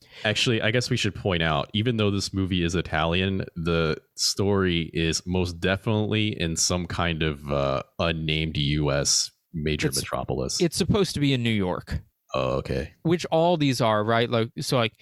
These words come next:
Speaker 2: Cannibal Holocaust starts in New York. Cannibal Ferox starts in New York. Eaten Alive starts in New York. Amazonian Slave starts in New York. Like, all of these movies start in New York. I don't know why, but they do.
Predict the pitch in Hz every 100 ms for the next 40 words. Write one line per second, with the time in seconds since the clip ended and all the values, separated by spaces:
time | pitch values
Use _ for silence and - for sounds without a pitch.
0 | - _ - 131 127 139 143 143 143 135
1 | 165 170 147 - 110 101 - 117 110 -
2 | 107 107 107 104 101 - - - 127 120
3 | 131 123 139 135 123 104 - - 110 107
4 | - 107 104 104 104 98 - - - -
5 | 147 139 160 139 131 135 131 120 104 -
6 | - 107 - 120 110 110 104 104 98 95
7 | - - - _ - 135 135 131 135 131
8 | 131 127 117 - 120 120 117 104 - -
9 | 110 110 - 104 101 101 95 - 117 107
10 | - 147 151 190 175 139 127 131 123 117
11 | 104 95 - - - - - - - -
12 | - 139 110 147 127 123 143 151 117 117
13 | 120 135 139 123 117 143 117 104 107 98
14 | 95 95 87